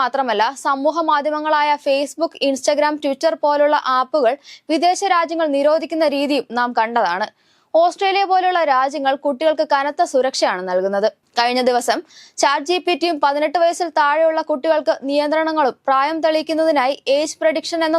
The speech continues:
സംവിധാനവും അവതരിപ്പിച്ചിരുന്നു. ഇതെല്ലാം കുട്ടികളുടെ സുരക്ഷയെ കരുതിയാണെന്നതാണ് വാസ്തവം.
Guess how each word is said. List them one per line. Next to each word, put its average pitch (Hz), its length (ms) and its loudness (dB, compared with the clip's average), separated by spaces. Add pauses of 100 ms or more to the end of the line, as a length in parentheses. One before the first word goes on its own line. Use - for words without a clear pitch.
സംവിധാനവും 285 600 0
അവതരിപ്പിച്ചിരുന്നു. 214 720 -2 (520)
ഇതെല്ലാം 392 440 0
കുട്ടികളുടെ 359 380 0
സുരക്ഷയെ 339 560 0
കരുതിയാണെന്നതാണ് 302 800 0 (120)
വാസ്തവം. 202 480 0